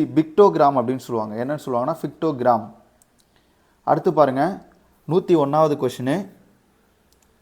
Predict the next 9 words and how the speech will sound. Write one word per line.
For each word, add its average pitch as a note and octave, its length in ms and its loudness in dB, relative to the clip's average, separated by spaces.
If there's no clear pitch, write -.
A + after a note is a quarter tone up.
ஓகேவா? B2 260 2
மஞ்சள் G#3 380 4
காமாலை E3 420 4
பரவும் C#3 300 2
விதம், D3+ 200 -2
மாசடைந்த E3+ 580 2
நீர் D#3 220 0
மற்றும் E3+ 300 -6
இரத்த B2+ 260 2